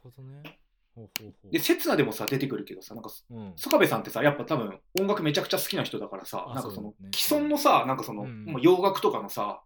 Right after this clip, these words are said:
Speaker 1: うん。
Speaker 2: その、いい感じのこう、何？
Speaker 1: うん。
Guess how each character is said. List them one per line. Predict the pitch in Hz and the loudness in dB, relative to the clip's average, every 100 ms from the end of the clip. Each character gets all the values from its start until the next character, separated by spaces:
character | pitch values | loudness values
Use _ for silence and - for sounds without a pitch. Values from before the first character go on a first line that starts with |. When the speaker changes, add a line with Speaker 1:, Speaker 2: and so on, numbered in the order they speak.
| _ _ 120 | _ _ -16
Speaker 1:
う | |
ん。 | 113 98 80 _ - | -14 -14 -16 _ -12
Speaker 2:
そ | 127 | -8
の、 | 113 107 - _ _ _ _ _ _ - | -6 -8 -12 _ _ _ _ _ _ 0
い | 269 | 2
い | |
感 | 254 247 | 2 2
じ | 233 | 2
の | 220 | 0
こ | 220 202 196 - - _ 175 | 2 4 4 0 -8 _ -6
う、 | |
何？ | 139 - _ _ _ _ _ _ _ _ - | -6 -6 _ _ _ _ _ _ _ _ -20
Speaker 1:
う | |
ん。 | 120 | -18